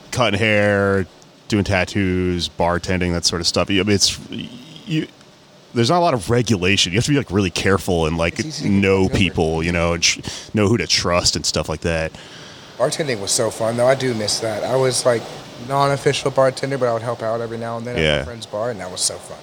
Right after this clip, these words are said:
Speaker 1: Yeah, yeah. Cool. I used to do that shit a lot. Uh, I mean, I used to work as a bartender, but I also did what you're talking about. Where'd you do, uh, where'd you tend bar?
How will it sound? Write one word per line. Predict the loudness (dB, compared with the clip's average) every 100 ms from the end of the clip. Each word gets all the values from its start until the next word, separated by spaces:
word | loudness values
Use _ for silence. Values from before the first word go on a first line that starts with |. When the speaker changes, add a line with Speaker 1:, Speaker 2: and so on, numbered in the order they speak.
| -8
Speaker 1:
Yeah, | 0 2 4 2
yeah. | 2 2 0 -2 -16 -18
Cool. | -8 0 2 2 0 0
I |
used | 2 2
to |
do | 0
that | -4 -2
shit | -4
a | -2
lot. | -4 -4 -6 -14 -20 -20 -20 -8
Uh, | -4 0
I | 2
mean, | 4
I | 4
used | 2 0
to |
work | -4 -4
as | -6
a | -6
bartender, | -4 -4 -2 -4 -2
but | -2 0
I | 0 -4 -12 -6
also | -2 0 0
did | -2 -2
what | -4
you're | -6
talking | -4 -2 -2
about. | 0
Where'd | 0 2
you | 2
do, | 2 2
uh, | 2 0 0
where'd | 2 2 0
you |
tend | -4 -2 -2 2
bar? | 2 2